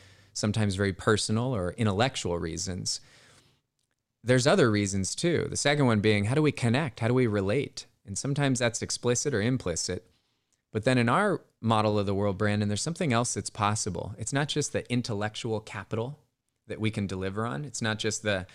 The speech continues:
uh, relational or social capital of people connecting. But if we do this in a way where people actually sp-, experience what we call communal capital,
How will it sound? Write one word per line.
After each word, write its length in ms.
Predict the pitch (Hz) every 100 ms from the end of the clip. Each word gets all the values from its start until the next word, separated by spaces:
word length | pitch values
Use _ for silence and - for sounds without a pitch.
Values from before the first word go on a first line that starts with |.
| - - - - - _ _
uh, 380 | 101 95 92 92
relational 720 | - 98 98 101 107 - 113 113
or 80 | -
social 440 | - 107 - 120
capital 460 | 113 110 113 139 123
of 80 |
people 260 | - 113 110
connecting. 560 | - 95 95 - 135 170 _ _ _ _ _ _ -
But 260 | 110 - -
if 240 | 139 -
we 340 | 123 123 113 - - _ _ _ 113
do 240 | 104 170 196
this 300 | 151 135 -
in 100 | 123
a 80 | 101
way 480 | 117 95 - - -
where 120 | 107
people 320 | 98 127 123 117
actually 300 | 110 - 98
sp-, 240 | - - -
experience 500 | 101 - 110 104 -
what 140 | 82
we 100 | 107
call 240 | - 104
communal 540 | 95 - 98 139 175 95
capital, 580 | - 85 - - -